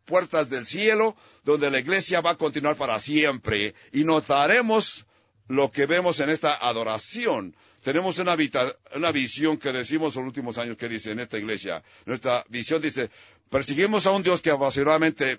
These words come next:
persigue al mundo perdido. Lo hacemos los unos con los otros a través de la adoración por la palabra para el mundo". Quiero compartir con ustedes, viendo el capítulo doce y Apocalipsis cuatro y cinco, algunas cualidades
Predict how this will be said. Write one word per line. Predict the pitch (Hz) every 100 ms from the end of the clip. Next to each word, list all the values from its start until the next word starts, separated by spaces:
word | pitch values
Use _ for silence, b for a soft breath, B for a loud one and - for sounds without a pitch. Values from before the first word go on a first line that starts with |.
| _
persigue | 117 117 175 185 175
al | 143
mundo | 135 151 143 123
perdido. | 117 151 139 101 87 B B
Lo | 123 131
hacemos | - 196 196 190 156
los | 139 143
unos | 165 -
con | 131
los | 120
otros | 180 220 226 - - B B -
a | 135
través | 131 135 170
de | 170
la | 165 156 - -
adoración | 127 120 113 113 151 180 196 165
por | 151 175
la | 175
palabra | 175 175 143 151 156 156 b b b _ _ -
para | 123 127 123
el | 120
mundo". | 151 110 87 76 - _ _ b b -
Quiero | 185 240
compartir | 247 233 220 220 202
con | 196 175
ustedes, | 143 156 151 120
viendo | 143 151 143 143
el |
capítulo | 113 120 123 120
doce | 131 127 123
y |
Apocalipsis | 117 110 107 113 117 117 107
cuatro | - 120 104
y | 101
cinco, | 196 233 233 196 190 185 B B B _ _ _ 104
algunas | 127 139 220 226 -
cualidades | 151 139 131 123 135 123 117 117 -